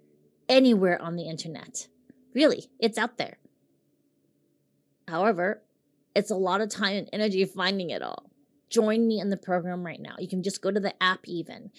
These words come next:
or join me on the program that's launching March first. That's the three week. That's a little bit more intensive. You get one more one-on-one time with me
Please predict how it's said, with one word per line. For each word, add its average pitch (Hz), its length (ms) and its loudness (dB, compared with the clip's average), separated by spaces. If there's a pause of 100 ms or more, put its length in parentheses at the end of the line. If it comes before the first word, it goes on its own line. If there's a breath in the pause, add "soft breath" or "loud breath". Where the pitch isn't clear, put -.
(300 loud breath)
or 196 300 6
join 202 320 0
me 214 240 2
on 202 160 0
the 196 120 2
program 190 600 0
that's 175 260 -4
launching 180 380 -4
March 175 300 -8
first. 180 320 -6
That's 165 160 -8
the 170 80 -6
three 180 260 -8
week. 190 220 -4
That's - 180 -12
a - 20 -8
little 170 140 -4
bit 175 120 -4
more 170 200 -8
intensive. 175 480 -8
You 170 100 -8
get 165 160 -8
one 170 360 -6
more 180 200 -4
one-on-one 180 440 -6
time 175 240 -12
with 170 140 -6
me - 280 -14